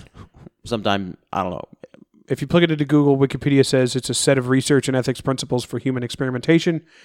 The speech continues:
Speaker 2: created as, as a result of the Nuremberg trials at the Second World War.
Speaker 1: Okay.
Speaker 2: Excuse me.
Speaker 1: I think, I
Speaker 2: So.
Speaker 1: think, here's, here's, Sarah, come on the show.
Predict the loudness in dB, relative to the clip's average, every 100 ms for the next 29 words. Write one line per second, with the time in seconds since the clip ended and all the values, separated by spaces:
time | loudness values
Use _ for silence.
0 | _ -12 0 4 4 4 0 -2 -2 -2
1 | 0 4 6 4 0 -2 -2 -2 0 0
2 | 0 -4 -8 -8 -6 -6 -6 -6 -10 -8
3 | -8 -8 -12 -18 -20 -20 -20 -20 -20 _
4 | _ _ _ _ _ -18 -18 -18 -20 -8
5 | -6 -2 0 0 -2 2 4 4 2 -4
6 | -20 _ _ _ _ _ _ _ _ 2
7 | 2 2 -2 -8 -6 -6 -8 _ -16 -6
8 | -4 -4 -6 -6 -8 -8 -10